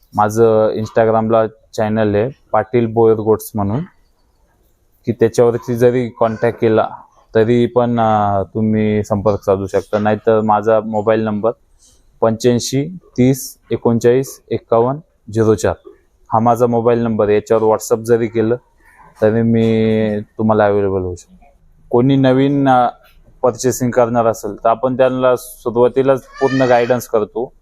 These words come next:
जे शेडचं डिझाईनपासनं तुम्ही शेळ्या नेल्यापासनं त्यांना चारा कसा दिला पाहिजे, कोणता दिला पाहिजे, चाऱ्याचं बी जरी असेल तर ते सुद्धा अव्हेलेबल करून देतो.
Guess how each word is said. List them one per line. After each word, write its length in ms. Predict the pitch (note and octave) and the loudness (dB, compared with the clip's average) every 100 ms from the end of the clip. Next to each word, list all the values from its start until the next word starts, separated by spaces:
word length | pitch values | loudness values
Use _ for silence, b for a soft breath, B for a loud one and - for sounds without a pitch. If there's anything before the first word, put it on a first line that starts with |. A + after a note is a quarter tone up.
| _ - G#2 | _ -16 -10
जे 120 | G#2+ | -8
शेडचं 580 | G#2 - A2 A2 - A#2 | -6 0 0 -2 -4 -2
डिझाईनपासनं 840 | A2 G#2+ A2+ A2 A2 - A#2 A2+ A2 _ _ _ _ _ _ G#2+ | -2 -2 -2 0 -2 -4 -8 -8 -8 _ _ _ _ _ _ -4
तुम्ही 520 | A2 A2 A2+ A2+ G#2+ | -2 0 2 0 -2
शेळ्या 340 | - G#2 G#2+ | 0 2 2
नेल्यापासनं 600 | A2 A2 A2 G#2+ A2 A#2 | 0 0 2 0 -2 -4
त्यांना 220 | A2 A2+ A2+ | -4 -4 -2
चारा 360 | A#2 G#2+ A2 | 0 0 0
कसा 260 | G#2 G#2+ G#2+ | -4 -6 -4
दिला 240 | G#2 G2+ | -2 -2
पाहिजे, 340 | F#2+ G2 F#2 G2 | -2 -2 -4 -4
कोणता 340 | G#2+ G#2+ G#2+ | -2 0 -2
दिला 240 | G2 G2 | -2 -2
पाहिजे, 420 | F#2+ G2 F#2 F#2 F2+ b b b b b b _ - | 0 -2 -4 -8 -12 b b b b b b _ -8
चाऱ्याचं 500 | - G2 G#2+ G#2 A2 | -2 0 0 -2 -2
बी 140 | G#2+ A2 | 0 2
जरी 280 | A2+ A2+ | 2 2
असेल 480 | A2+ G#2+ - A2+ G#2+ | 2 0 -2 -2 0
तर 40 | A2 | -2
ते 260 | - A#2 | 0 -2
सुद्धा 320 | G#2+ A#2 A2 | -2 -4 0
अव्हेलेबल 400 | A2 A2 G#2+ G#2+ | 0 0 0 -2
करून 320 | G2+ G2+ G#2 G2+ | -2 -2 -2 -2
देतो. 320 | F#2+ G2+ | -4 -6